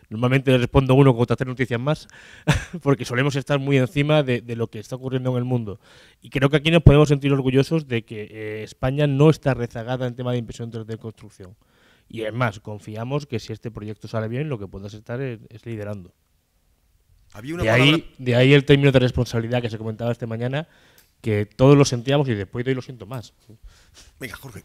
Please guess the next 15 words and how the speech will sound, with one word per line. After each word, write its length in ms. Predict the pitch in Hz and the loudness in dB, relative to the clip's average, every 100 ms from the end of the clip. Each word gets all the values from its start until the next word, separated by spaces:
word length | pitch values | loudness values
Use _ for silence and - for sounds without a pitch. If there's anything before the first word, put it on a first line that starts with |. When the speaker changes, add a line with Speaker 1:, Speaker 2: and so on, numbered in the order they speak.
| - | -4
Speaker 2:
el, 520 | - 151 147 143 156 | -2 -2 -4 -6 -8
tenemos 220 | 147 175 180 | -10 -8 -6
una 100 | 185 | -4
palabra 260 | 170 160 | -4 -4
detrás 460 | 151 143 190 233 - | -6 -6 -6 -6 -8
que 880 | - 147 135 127 123 117 113 117 147 165 - 160 156 151 - - - | -10 -10 -8 -8 -8 -8 -6 -8 -10 -20 -20 -20 -18 -14 -16 -14 -14
se 120 | - 185 | -8 -8
ha 60 | |
contestado. 420 | 185 180 202 185 | -6 -8 -4 -4
Pues 160 | 147 135 - - - | -4 -10 -14 -20 -12
otra 240 | 190 185 | -10 -8
aquí 160 | 170 170 | -8 -8
delante, 560 | 160 165 180 185 180 - _ _ _ | -6 -6 -6 -6 -8 -10 _ _ _
muy 220 | 123 151 | -4 0
brevemente. 680 | 165 160 156 190 190 240 | 2 2 0 -2 -4 -8